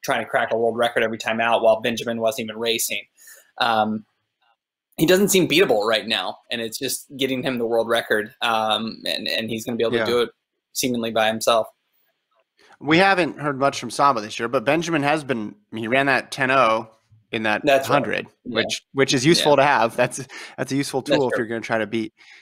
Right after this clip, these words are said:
Speaker 2: Carson Warholm, 'cause obviously he's got the, got the flat speed. I don't, yeah, I don't know if, I don't, I don't know if he wants it more. I would say more he's just, his skill set is definitely more useful given the current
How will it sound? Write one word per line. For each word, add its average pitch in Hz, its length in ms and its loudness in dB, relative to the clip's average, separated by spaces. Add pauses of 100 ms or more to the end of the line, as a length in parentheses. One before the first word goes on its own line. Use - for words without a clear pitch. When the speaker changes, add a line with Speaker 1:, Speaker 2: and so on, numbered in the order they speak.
(200)
Speaker 2:
Carson 123 300 2
Warholm, 113 340 0
'cause 110 140 -6
obviously 107 420 0
he's 107 160 -8
got 107 240 0
the, 101 360 0
got - 180 -2
the 107 40 -6
flat 107 320 2
speed. 104 360 -6 (1200)
I 180 120 4
don't, 226 280 6 (580)
yeah, 165 260 4
I 185 120 2
don't 226 120 2
know 185 200 8
if, - 360 -6 (280)
I - 60 4
don't, 170 120 2
I 175 40 2
don't 202 60 4
know 202 80 4
if - 60 -8
he 147 120 -4
wants 135 580 2
it 110 100 -2
more. 107 480 -2
I 135 180 -2 (100)
would 147 220 -2
say 143 280 -2
more 135 260 2
he's 123 220 -6
just, 123 220 -8
his 135 260 -2
skill 147 360 0
set 127 380 0
is 113 480 -6 (460)
definitely 123 460 0
more 117 300 0
useful 113 480 -4
given 107 280 -2
the 104 80 -4
current 113 320 -4